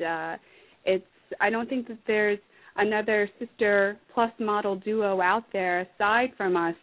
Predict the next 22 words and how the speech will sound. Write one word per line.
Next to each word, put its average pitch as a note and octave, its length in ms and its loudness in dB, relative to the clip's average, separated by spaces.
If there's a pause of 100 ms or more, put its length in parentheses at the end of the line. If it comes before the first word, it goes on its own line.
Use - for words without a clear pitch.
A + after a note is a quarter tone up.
so F#3+ 220 2
I, F#3 260 -2
I G3 120 -2
hope A#3 260 -4
we A3 380 -4 (340)
have G3 340 0
found G#3 240 0
a F#3+ 80 -2
niche G3 300 0 (240)
and F#3+ 400 0
are F3 180 0
gonna F3+ 300 -2
go F3 160 -2
with A#3 260 0
it. C4 160 -4 (140)
And F3+ 340 -2 (1000)
what B3+ 100 -2
do B3+ 60 0
you A#3+ 60 0
have A3+ 140 -2
to F#3+ 60 -4
add, D#3 200 -6